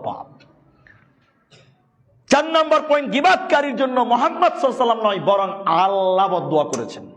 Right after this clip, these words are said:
আল্লাহ বদদুয়া দিয়েছেন, আল্লাহ দিয়েছেন। কোরআন তিরিশ পারা, একশো চার নম্বর সূরা, সূরা হুমাজার দুই নম-, এক দুই নম্বর আয়াতে আল্লাহ তাআলা বলছেন,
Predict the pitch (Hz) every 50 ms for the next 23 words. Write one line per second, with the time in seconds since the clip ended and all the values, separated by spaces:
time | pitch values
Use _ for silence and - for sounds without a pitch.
0 | - _ _ _ _ _ _ _ _ - 127 135 143 147 147 151 156 160 170 160
1 | 151 151 135 131 147 147 139 123 143 165 175 175 - 151 123 - - - - -
2 | - - - - - - - - - 135 151 156 156 151 143 123 123 117 104 -
3 | - - - - - - _ _ _ - 160 180 190 185 170 - - - - -
4 | - - - - - - - - - - - - - - - 311 320 294 - -
5 | 220 202 170 143 107 - - - - - - - - - - - _ _ _ -
6 | - 220 226 - 285 240 - 277 262 269 277 269 269 262 269 269 - - - 269
7 | 269 277 269 269 247 240 - 185 220 247 254 233 208 247 208 170 180 233 220 220
8 | 214 220 - 208 208 190 156 196 202 185 185 165 165 151 139 127 - - 117 123
9 | 160 190 208 208 208 185 160 143 127 - -